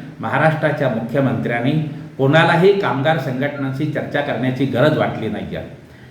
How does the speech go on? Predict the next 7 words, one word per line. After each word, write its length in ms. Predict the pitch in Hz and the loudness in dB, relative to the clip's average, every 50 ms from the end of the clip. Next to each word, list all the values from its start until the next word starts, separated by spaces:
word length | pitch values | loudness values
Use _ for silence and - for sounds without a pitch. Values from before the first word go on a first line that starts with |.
| - - | -8 2
या 160 | - 156 180 | 4 4 4
देशामध्ये 600 | 180 180 180 165 180 180 175 175 165 175 180 156 | 6 4 2 4 4 2 2 2 2 2 0 2
लोकशाही 520 | 151 165 185 - - - 170 160 139 135 131 | 2 2 0 0 0 0 2 2 4 4 2
आहेत, 280 | 127 - 110 131 151 - - - - - - - - - - - | 0 0 0 -2 -2 -4 -6 -10 -14 -16 -18 -20 -20 -20 -12 -2
कामगारांचे 600 | - 127 139 147 156 175 185 190 185 190 170 - 185 | 0 0 2 2 4 4 4 4 4 2 2 0 0
प्रश्न 360 | 156 151 156 156 - 160 160 | 0 0 -2 -2 -2 -2 -2
असोत, 280 | 156 139 - - 165 | -2 -2 -2 -2 -4